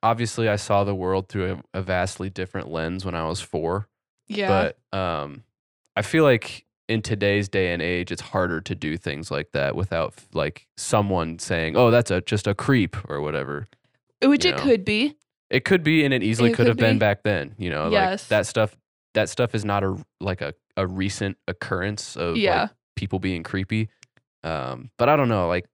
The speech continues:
Speaker 1: I just feel like,
Speaker 2: Heightened.
Speaker 1: I just feel like the internet has ruined a lot of things. Like,
Speaker 2: Oh, for
Speaker 1: I,
Speaker 2: sure.
Speaker 1: I don't know.
Speaker 2: Yeah.
Speaker 1: I don't know, man. I could go either way on it, but I think in general, <laughs>
Speaker 2: <laughs>
Speaker 1: I'm, in general, I kind of feel like it's weird.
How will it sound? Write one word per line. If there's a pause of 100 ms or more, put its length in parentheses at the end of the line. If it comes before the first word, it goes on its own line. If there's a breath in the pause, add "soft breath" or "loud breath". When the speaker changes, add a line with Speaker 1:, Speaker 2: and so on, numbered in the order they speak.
(240)
Speaker 1:
I
just
feel
like, (140)
Speaker 2:
Heightened. (100)
Speaker 1:
I
just
feel
like
the
internet (560)
has
ruined
a
lot
of
things.
Like,
Speaker 2:
Oh,
for
Speaker 1:
I,
Speaker 2:
sure.
Speaker 1:
I
don't
know. (440)
Speaker 2:
Yeah.
Speaker 1:
I
don't
know,
man. (260)
I
could
go
either
way
on
it,
but
I
think
in
general,
<laughs>
Speaker 2:
<laughs>
Speaker 1:
I'm, (420 loud breath)
in
general,
I
kind
of (200)
feel
like
it's
weird.